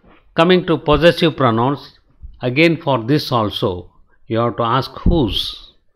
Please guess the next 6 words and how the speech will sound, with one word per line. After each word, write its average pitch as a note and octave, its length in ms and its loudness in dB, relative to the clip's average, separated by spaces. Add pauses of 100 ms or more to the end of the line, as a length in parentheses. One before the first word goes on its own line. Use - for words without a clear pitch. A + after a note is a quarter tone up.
(520)
Now, D3+ 500 -2 (1400)
one E3 520 0
important E3 760 2
thing D#3 180 4
you C3 140 2
remember, A2+ 560 0